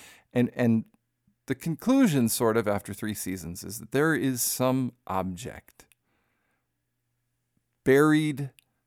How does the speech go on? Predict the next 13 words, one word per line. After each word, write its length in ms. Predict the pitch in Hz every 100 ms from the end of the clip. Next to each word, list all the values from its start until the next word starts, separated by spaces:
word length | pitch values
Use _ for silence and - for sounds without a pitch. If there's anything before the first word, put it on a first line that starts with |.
| _ _ _ _ -
deep 440 | 147 131 143 - - - _ _ _ _ _ _ -
under 520 | 117 120 117 117 107 - _ _ _ _ 185
the 100 | 117
rock. 500 | 107 90 76 - _ _ _ _ _ _ _ _ _ _ _ _ _ _ _ _ _ _ _
And 320 | 107 107 104
whatever 440 | 104 120 156 165 160
that 320 | 113 113 110
is, 400 | 98 85 82 -
it, 140 | - 92
there, 140 | 110
it, 160 | - 104 90 143 _
they, 160 | 110
they, 300 | 104 101 110